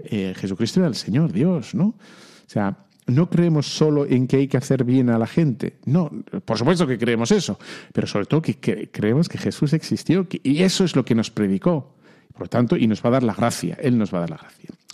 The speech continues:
Juan veintiuno veinticinco, que está escrito, es el más tardío. Eh, dice, "Este es el discípulo", es,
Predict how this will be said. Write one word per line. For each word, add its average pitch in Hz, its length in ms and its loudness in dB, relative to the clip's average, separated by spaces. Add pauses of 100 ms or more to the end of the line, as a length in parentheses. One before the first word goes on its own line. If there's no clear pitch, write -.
(320)
Juan 220 280 4
veintiuno 196 380 4
veinticinco, 160 760 4
que - 80 -4
está - 180 2
escrito, 131 380 2
es 143 140 2
el 117 120 4
más 113 200 2
tardío. 95 420 0 (1400)
Eh, 123 80 4
dice, 117 680 2 (120)
"Este 160 280 4
es 165 140 2
el 127 140 4
discípulo", 180 560 4
es, - 260 -6